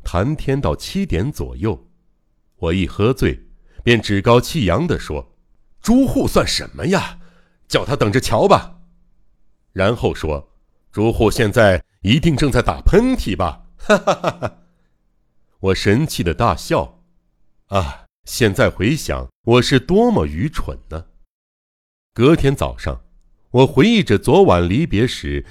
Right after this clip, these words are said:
初代脸上我深爱的笑容，以及他令人回味无穷的某句话语，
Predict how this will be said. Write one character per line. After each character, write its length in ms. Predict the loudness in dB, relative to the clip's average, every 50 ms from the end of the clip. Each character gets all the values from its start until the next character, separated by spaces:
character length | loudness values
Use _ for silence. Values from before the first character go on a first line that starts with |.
| -20 -18 -12
初 260 | -6 -4 -2 0 0
代 160 | 2 2 2
脸 280 | 2 0 -2 -4 -6 -8
上 400 | -6 -4 -2 -2 -2 -2 -6 -10 -8
我 160 | -6 -6 -6
深 320 | -6 -6 -6 -4 -2 -2
爱 220 | 0 -2 -2 -2 -4
的 100 | -6 -8
笑 320 | -8 -6 -4 -4 -4 -4
容， 300 | -6 -8 -10 -12 -12 -14 _ _ _ _ _ _ _ _ _ _ -4
以 140 | 0 0 0
及 200 | 0 -2 -4 -4
他 420 | -2 0 2 2 2 0 -2 -6 -4
令 200 | -2 0 0 0
人 260 | 0 -2 -2 -4 -4
回 300 | -4 -4 -2 0 0 2
味 220 | 2 2 2 0 0
无 280 | -2 -4 -4 -4 -4
穷 300 | -6 -8 -8 -8 -6 -4
的 100 | -4 -4
某 240 | -4 -6 -6 -8 -8
句 200 | -8 -6 -6 -6
话 320 | -6 -6 -6 -6 -6 -6
语， 180 | -8 -10 -14 -16